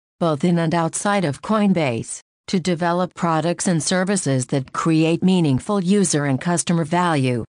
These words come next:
as Vitalik said so well in December last year. "The digital currency ecosystem has the opportunity to transform the lives of billions of people, but we have only just scratched the surface of what's possible. That's why today,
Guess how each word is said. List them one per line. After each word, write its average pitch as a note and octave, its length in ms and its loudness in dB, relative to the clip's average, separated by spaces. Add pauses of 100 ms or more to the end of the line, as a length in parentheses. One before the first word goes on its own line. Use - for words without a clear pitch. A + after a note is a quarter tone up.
(120)
as F#3+ 180 0
Vitalik F3 400 0
said E3 260 0
so A#3 240 -2
well G3 300 2
in F3+ 140 4
December E3 500 0
last D3+ 480 0
year. B2+ 340 -2 (260)
"The E3 100 2
digital F#3+ 420 2
currency F#3 800 2
ecosystem E3 680 0
has D#3 200 0
the D#3 180 2
opportunity D3+ 800 0
to D#3+ 160 -4
transform E3+ 760 0
the C3+ 120 2
lives F3 400 0
of C#3 160 -4
billions G#3 480 2
of E3 180 -4
people, D3 460 -2 (240)
but E3 160 0
we D#3+ 140 2
have D#3 260 0
only E3+ 300 2
just A#3 320 0
scratched - 460 -2
the D#3 100 0
surface F#3 480 0
of D#3+ 160 -2
what's G3+ 240 -2
possible. C3+ 640 0 (240)
That's G3+ 340 -2
why D#3 300 2
today, C#3+ 560 0